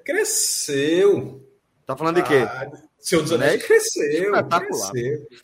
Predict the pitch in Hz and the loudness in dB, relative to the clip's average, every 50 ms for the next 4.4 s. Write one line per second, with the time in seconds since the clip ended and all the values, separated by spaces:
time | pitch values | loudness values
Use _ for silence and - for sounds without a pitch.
0 | - - 403 - - - - 143 131 113 117 135 170 156 - - - - - - | -6 -4 -4 -2 -2 -4 -2 -2 -2 -2 -2 -2 -2 -4 -6 -8 -12 -18 -20 -20
1 | _ - _ _ _ - - 165 175 - 190 175 170 - - - - 220 247 233 | _ -20 _ _ _ -2 0 0 2 2 2 0 -2 -2 -6 -2 2 2 2 4
2 | - 240 220 196 214 226 240 220 185 175 170 165 170 185 185 - 233 233 226 - | 6 6 8 8 8 8 8 6 6 6 6 8 8 8 6 6 2 2 2 0
3 | _ - 160 156 160 165 170 - - - 175 165 165 - - - - 143 143 135 | _ -2 0 2 2 2 0 -2 -6 -4 -2 -2 -2 -2 -4 -6 -4 -2 -2 -2
4 | - - 127 127 123 113 107 | -2 -2 -2 -2 -4 -6 -8